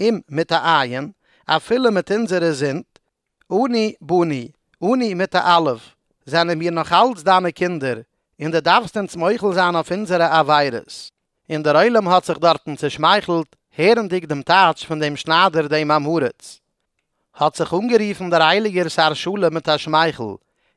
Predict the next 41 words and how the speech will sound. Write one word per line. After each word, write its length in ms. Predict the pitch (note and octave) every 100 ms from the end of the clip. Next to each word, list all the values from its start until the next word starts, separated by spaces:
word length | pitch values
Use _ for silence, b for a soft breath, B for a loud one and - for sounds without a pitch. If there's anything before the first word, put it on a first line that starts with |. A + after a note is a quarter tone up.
| -
איר 140 | D3+
זאלט 280 | C#3+ D3+ D3+
וויסן, 440 | C#3+ A3 - C#3 A2+ -
אז 240 | C3+ C3
ווען 160 | C#3+ C#3
דער 240 | D#3+ A3
ייד 380 | D#3 F#3 G3+ -
האט 140 | C3+
אזוי 260 | C#3+ C3+ G3+
געטאטשט, 540 | F3 - D#3 F3+ B2+
די 220 | B2 F3+ D#3
ווערטער, 480 | D#3+ G3 - E3+ D#3+ - b b b
איז 180 | D3+ C#3
געווארן 440 | C#3+ D3+ A3+ G#3+
א 100 | F3
שמחה 420 | - G3 A3 -
אין 180 | E3+ D#3
אלע 220 | D#3+ G3
עולמות, 720 | D#3 F3 F#3 D#3+ B2 A2 - b b b
און 140 | D3 D3+
ער 80 |
האט 160 | D#3 -
ממתי 320 | F3+ A3+ G#3+
געווען 380 | F#3+ E3+ E3+ A#2+
אלע 240 | D3+ A#3
דינים 400 | G3 E3 G#3+ F3+
פון 160 | D#3+ E3
דעם 100 | D#3+
כלל 300 | - E3+ F3+
ישראל. 580 | D#3 C3+ C#3+ C3+ A#2 G2+ _ _ _
און 140 | C#3+ D3+
מיר 180 | E3+
וועלן 260 | D3 D3+ C#3
האבן 300 | C#3+ G#3+ A3
אין 120 | G3
יראת 300 | F#3 F3+ -
השם 400 | E3 - D#3+ D#3 C#3
א 100 | B2+
גוט 260 | E3 -
געבענטשט 560 | D#3+ C#3+ E3 D#3+ - C3+
יאר. 240 | C#3 B2